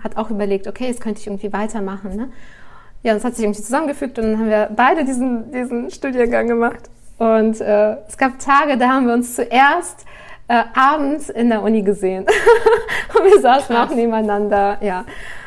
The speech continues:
Speaker 1: Es ging vier Jahre und in dieser Zeit haben wir dann auch geheiratet und ja,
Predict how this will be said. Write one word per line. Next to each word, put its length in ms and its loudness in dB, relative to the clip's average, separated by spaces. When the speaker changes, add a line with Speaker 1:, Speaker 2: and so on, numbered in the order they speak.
Speaker 1:
Es 180 -2
ging 180 2
vier 320 0
Jahre 500 4
und 180 0
in 100 2
dieser 240 0
Zeit 360 0
haben 140 0
wir 60 0
dann 140 -4
auch 120 -12
geheiratet 1080 2
und 360 -2
ja, 260 -4